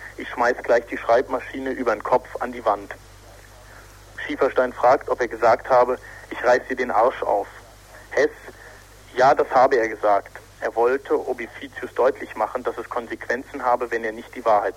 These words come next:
sage. Schieferstein fragt, ob er gesagt habe, „Du willst doch deinen Job nicht verlieren.“ Hess bestreitet das. Er habe auf gar keinen Fall so etwas gesagt. Er habe Obifitius sogar vorgeschlagen, er solle sich für den Vernehmungstag krank schreiben lassen,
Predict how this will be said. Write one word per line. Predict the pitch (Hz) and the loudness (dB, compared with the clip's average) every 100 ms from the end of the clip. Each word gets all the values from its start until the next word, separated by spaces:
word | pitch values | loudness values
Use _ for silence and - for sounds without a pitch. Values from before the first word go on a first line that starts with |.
| - | -4
sage. | 95 92 92 - - - - - - - - - - - | -4 -4 -12 -18 -20 -20 -20 -20 -20 -20 -20 -20 -20 -12
Schieferstein | - - - 139 139 | -4 0 2 0 -2
fragt, | - 135 - - - - | 2 2 2 -8 -20 -6
ob | 120 | -2
er | 131 | -2
gesagt | 120 127 123 - | -2 0 0 0
habe, | 131 123 131 - - - - - | 0 0 0 -6 -14 -20 -20 -12
„Du | 127 | -8
willst | 123 139 - | -8 -4 -4
doch | 139 | -2
deinen | 120 117 | -2 0
Job | 135 143 | -2 -2
nicht | 131 110 | -6 -14
verlieren.“ | - 104 101 95 95 - - - - - - - - | -10 -10 -8 -10 -12 -20 -20 -20 -20 -20 -20 -20 -6
Hess | 135 131 | -4 -2
bestreitet | 143 - 107 104 - | -4 -2 0 0 -2
das. | 101 - - | -4 -4 -12
Er | 110 | -6
habe | 117 | 0
auf | 127 - | 0 2
gar | 147 | 0
keinen | - 110 | 2 -6
Fall | 107 107 104 | -4 -4 -2
so | |
etwas | 104 - - - | -4 -4 -8 -6
gesagt. | - 101 117 - - - - - - | -2 0 -2 -6 -20 -20 -20 -20 -8
Er | 113 | 0
habe | 127 139 | 2 2
Obifitius | 131 120 156 - 139 - | -4 -10 -14 -12 -12 -8
sogar | 127 123 120 120 | -4 2 4 2
vorgeschlagen, | - 135 139 - 131 127 131 | -2 -4 -4 -4 0 0 0
er | 110 | -8
solle | 117 113 120 | -4 -4 -4
sich | - 117 | -10 -16
für | - | -14
den | 113 107 | -12 -10
Vernehmungstag | - 107 113 123 - - 110 | -8 -8 -8 -10 -8 -4 -4
krank | 113 117 | -4 -6
schreiben | - 101 92 92 | -4 -2 -2 -4
lassen, | 98 - 127 | -8 -8 -18